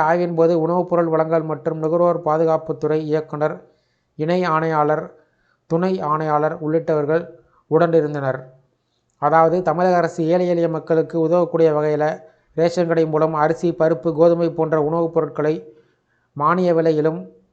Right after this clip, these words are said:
இலவசமாகவும் வழங்கப்பட்டு வருகிறது என்றாலும் ரேஷன் கடைகளில் வழங்கப்படும் பொருட்கள்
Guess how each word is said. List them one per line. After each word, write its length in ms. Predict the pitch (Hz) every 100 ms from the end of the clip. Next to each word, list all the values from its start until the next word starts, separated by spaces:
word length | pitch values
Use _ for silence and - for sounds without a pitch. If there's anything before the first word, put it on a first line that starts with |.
| _
இலவசமாகவும் 720 | 151 175 180 175 160 156 156 160
வழங்கப்பட்டு 440 | 156 160 151 143 147
வருகிறது 320 | 147 147 147 147
என்றாலும் 400 | 143 143 139 151 165 _ _ _ _
ரேஷன் 360 | 156 180 185 170
கடைகளில் 380 | 165 160 165
வழங்கப்படும் 560 | 160 160 165 165 160 151
பொருட்கள் 460 | 160 170 165 170